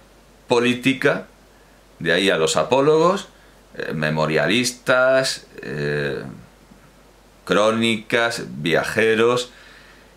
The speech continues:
de ahí a la historia y finalmente, y finalmente, eh, la reflexión sobre la literatura, la historia de la literatura, que comprende todas las fases anteriores.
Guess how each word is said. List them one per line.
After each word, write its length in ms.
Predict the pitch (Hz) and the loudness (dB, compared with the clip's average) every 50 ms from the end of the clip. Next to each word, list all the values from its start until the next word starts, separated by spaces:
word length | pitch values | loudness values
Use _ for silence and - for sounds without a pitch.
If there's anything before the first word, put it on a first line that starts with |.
| - - _ - - _ _ _ - _ | -20 -20 _ -20 -20 _ _ _ -16 _
de 140 | 87 92 104 | 0 0 2
ahí 180 | 127 139 135 | 2 2 2
a 80 | 110 104 | 2 2
la 80 | 101 95 | 2 0
historia 680 | 90 - - - 135 135 143 156 175 190 220 214 - - - - - - - - - | 0 -2 0 0 2 2 2 2 2 2 0 -2 -4 -10 -20 -20 -20 -20 -20 -8 -4
y 140 | 131 135 151 | -2 -2 -2
finalmente, 920 | 151 - 92 90 104 123 131 117 95 90 90 98 101 101 - 127 151 175 - - - - _ _ _ _ - - _ _ _ _ _ _ | 0 0 0 2 2 0 0 0 0 0 0 0 -2 -2 0 0 0 -2 -4 -8 -18 -20 _ _ _ _ -20 -20 _ _ _ _ _ _
y 80 | - 87 | -12 -12
finalmente, 880 | - - 73 73 80 95 95 85 82 85 85 85 85 - 117 - - - - - - - - - - - - - - - - - | -10 -8 -4 -2 -2 -2 0 0 -2 -2 -4 -2 -2 -2 -2 -2 -4 -8 -16 -20 -20 -20 -20 -20 -20 -20 -20 -20 -20 -18 -10 -6
eh, 400 | - 80 76 76 73 67 - - - - - - _ _ _ _ - - - - - _ _ _ - - _ _ - | -2 -2 0 0 -2 -4 -4 -8 -10 -16 -20 -20 _ _ _ _ -20 -20 -20 -20 -20 _ _ _ -20 -20 _ _ -4
la 520 | 98 104 101 92 90 87 78 73 76 - - - | -2 0 2 2 2 2 0 0 -2 -6 -10 -12
reflexión 640 | - 101 117 113 107 104 107 98 - - - 101 98 | -8 -4 -2 0 0 0 0 0 0 2 0 0 0
sobre 220 | - - 95 92 90 | 2 2 2 2 2
la 120 | 92 90 | 2 2
literatura, 560 | 95 90 85 - 113 110 110 113 139 147 151 | 2 0 0 0 0 0 0 2 0 2 2
la 60 | 131 95 | 0 0
historia 340 | 82 - - 98 92 92 | -2 -2 -2 0 0 2
de 60 | 92 90 | 2 2
la 120 | 90 101 | 2 0
literatura, 540 | 104 104 - - 131 127 127 139 135 135 131 | 0 -2 -2 -2 -2 -2 0 0 0 0 0
que 100 | 120 98 | 0 -2
comprende 540 | 90 85 78 - 92 87 85 90 92 95 92 | -2 -2 -2 0 0 0 0 2 0 0 -2
todas 640 | 95 - 98 92 87 85 85 87 90 87 - - | -2 -2 0 0 2 2 2 2 0 -2 -4 -6
las 280 | - 80 73 73 - - - - | -4 -4 -4 -6 -8 -12 -18 -8
fases 540 | - - 85 78 - - 95 90 87 - - - | -4 -2 -2 -2 -2 -2 -2 -2 -2 -4 -8 -10
anteriores. 720 | - 80 73 73 - 76 73 85 85 78 - - - - | -8 -8 -6 -6 -6 -4 -2 -2 0 0 -2 -4 -8 -12